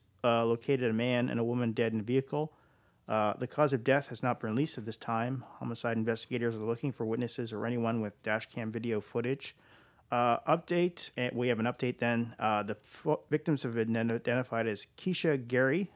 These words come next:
uh, twenty-four, and thirty-year-old Umair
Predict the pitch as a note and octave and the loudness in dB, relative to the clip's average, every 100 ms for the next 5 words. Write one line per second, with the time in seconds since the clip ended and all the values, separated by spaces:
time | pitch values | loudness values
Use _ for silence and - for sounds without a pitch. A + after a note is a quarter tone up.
0 | - A2 G#2+ - C3 A#2+ B2 B2 F3 F3+ | -4 -2 -2 -2 -4 -2 0 2 2 -2
1 | - _ _ _ - A#2 A#2 A#2 E3 D#3+ | -12 _ _ _ 0 2 2 0 0 2
2 | D3 C#3+ C3+ C3 - D3 D3 C#3+ D3+ D3+ | 4 6 6 4 2 4 6 4 4 4
3 | D#3 | 2